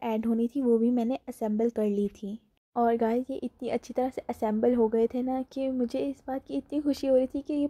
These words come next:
perfect roll बन रहे हैं। और guys यहाँ पर मैंने juice बनाने के साथ ही यहाँ पर table भी set कर दिया था, आप लोग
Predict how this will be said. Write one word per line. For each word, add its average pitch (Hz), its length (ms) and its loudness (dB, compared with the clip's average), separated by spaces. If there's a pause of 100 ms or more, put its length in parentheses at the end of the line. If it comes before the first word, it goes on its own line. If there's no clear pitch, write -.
perfect 262 560 -4
roll 214 180 4
बन 214 220 2
रहे 214 220 0
हैं। 208 140 -2 (160)
और 247 100 -4
guys 294 260 -2
यहाँ 262 200 -2
पर 269 160 -2
मैंने 262 260 -2
juice 240 260 -4
बनाने 240 240 -4
के 254 100 -6
साथ 247 380 -10
ही 294 80 -4
यहाँ 254 260 -2
पर 277 160 -6
table 233 440 -4
भी 247 240 -6
set 233 300 -6
कर 226 160 -2
दिया 233 260 -2
था, 277 220 -4 (180)
आप 233 180 -4
लोग 240 200 0